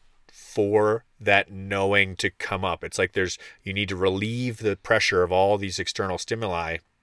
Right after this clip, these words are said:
And so I can think about the concept of how many times in my life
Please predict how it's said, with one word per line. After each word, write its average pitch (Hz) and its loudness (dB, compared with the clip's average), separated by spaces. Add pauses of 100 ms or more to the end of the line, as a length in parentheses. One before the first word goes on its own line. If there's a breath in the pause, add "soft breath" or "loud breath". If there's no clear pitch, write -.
(720)
And 95 -6
so 107 4
I 98 6
can 92 -4
think 147 -6
about 95 2
the 95 -8
concept 104 -2
of 90 -2 (300 loud breath)
how 143 2
many 151 -2
times 123 -4
in 104 -8
my 101 0
life 87 -2